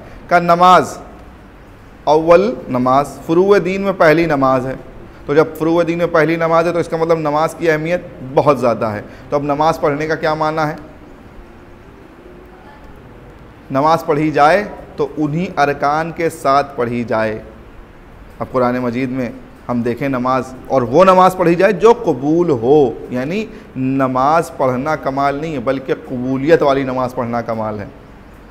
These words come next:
अब आइए देखें नमाज, और कुरान मजीद ने क्या कहा है कि "तुम्हारे लिए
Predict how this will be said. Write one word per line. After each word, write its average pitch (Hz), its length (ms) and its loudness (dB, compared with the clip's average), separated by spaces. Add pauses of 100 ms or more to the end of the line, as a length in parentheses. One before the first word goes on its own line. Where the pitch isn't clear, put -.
(680)
अब 127 140 -2
आइए 131 200 2
देखें 131 260 -4
नमाज, 123 500 -4 (680)
और 131 80 -2
कुरान 143 320 0
मजीद 143 280 -6
ने 151 100 -8
क्या 147 200 -2
कहा 147 240 0
है 185 80 -2 (2250)
कि 143 100 -2
"तुम्हारे 139 380 0
लिए 156 280 0